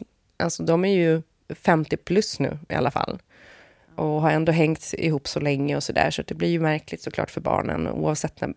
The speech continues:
när föräldrar skiljer sig. Men nu kom det fram att före, eh, Tish Cyrus gifte sig med Dominic Purcell så har alltså Dominic Purcell haft ett K K-förhållande med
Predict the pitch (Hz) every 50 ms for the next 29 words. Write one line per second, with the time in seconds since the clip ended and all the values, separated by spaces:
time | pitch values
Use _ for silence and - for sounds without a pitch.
0 | _ - 143 139 - - - 131 - - - - - - - - - - - -
1 | - 196 - _ _ _ _ _ _ _ _ _ - 233 285 381 - 117 120 143
2 | 175 175 - _ _ _ _ _ _ _ _ _ _ _ _ - 208 202 190 160
3 | 151 139 - - 226 240 285 330 349 349 - - 175 160 - - - - 208 247
4 | - _ _ _ _ _ _ - - 180 - - - - - 180 175 185 208 247
5 | 294 359 339 196 180 196 277 - _ _ _ _ _ _ _ _ _ _ _ _
6 | _ - 190 185 180 175 170 160 156 160 - _ - - 208 202 - - - -
7 | _ _ - - - 185 180 170 151 151 160 - - 160 - - 170 - 165 156
8 | 156 151 160 156 160 156 156 - - 156 156 - - - - - - - - _
9 | - - - - 185 - - - 226 220 220 208 - - 180 180 - - 165 180
10 | 175 170 160 160 - - 175 175 - - - 208 196 190 180 170 - 165 165 -
11 | - - - - 156 - - - - 165 170 180 - - - 180 - 196 202 226
12 | 220 214 190 170 165 151 160 165 185 202 220 277 302 240 180 190 208 214 302